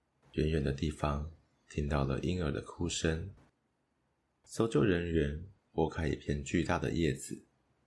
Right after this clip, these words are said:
眼前的莱斯利看到他，只说了一句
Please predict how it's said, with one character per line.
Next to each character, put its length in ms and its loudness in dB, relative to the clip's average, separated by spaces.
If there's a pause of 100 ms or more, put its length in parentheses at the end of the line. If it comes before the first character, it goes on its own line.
(800)
眼 180 2
前 200 0
的 120 2
莱 160 2
斯 160 -2
利 160 2
看 240 -2
到 120 0
他， 460 -2 (720)
只 160 -8
说 260 0
了 140 2
一 80 0
句 460 -2